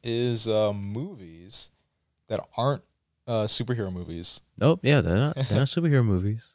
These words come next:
Speaker 1: No, these are, we're talking s-, purely about animation.
Speaker 2: Uh, yeah, the, um, new movie that, uh, releases this week on the twenty-seventh. It's
Speaker 1: Oh,
Speaker 2: called
Speaker 1: for real?
Speaker 2: Abominable.
Speaker 1: I had no idea it comes out
Speaker 2: It
Speaker 1: on the
Speaker 2: was, uh,
Speaker 1: twenty-seventh.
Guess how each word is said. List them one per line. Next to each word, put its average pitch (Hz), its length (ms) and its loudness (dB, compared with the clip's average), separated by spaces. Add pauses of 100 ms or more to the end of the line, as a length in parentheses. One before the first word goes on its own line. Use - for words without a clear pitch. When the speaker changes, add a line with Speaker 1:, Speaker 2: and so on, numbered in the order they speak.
(120)
Speaker 1:
No, 104 100 -6
these 135 240 -2
are, 139 80 4
we're 120 140 2
talking 139 320 2
s-, - 460 -4
purely 208 440 0
about 127 240 6
animation. 98 640 -6 (320)
Speaker 2:
Uh, 131 260 6
yeah, 143 360 6
the, 101 520 4
um, 95 560 2 (1040)
new 113 220 -2
movie 120 540 6
that, 92 360 2
uh, 92 140 2
releases 101 720 0 (100)
this - 280 2
week 139 200 6
on 107 120 8
the 92 60 6
twenty-seventh. 123 840 2
It's - 180 -10
Speaker 1:
Oh, - 100 6
Speaker 2:
called 117 200 8
Speaker 1:
for 78 120 6
real? 143 100 2
Speaker 2:
Abominable. 98 720 4 (920)
Speaker 1:
I 330 40 2
had 196 100 0
no 202 140 0
idea 285 160 -2
it 160 60 -4
comes 143 140 -6
out 131 60 4
Speaker 2:
It - 20 6
Speaker 1:
on 90 60 6
the 98 40 8
Speaker 2:
was, 95 160 6
uh, 90 160 8 (200)
Speaker 1:
twenty-seventh. - 140 -8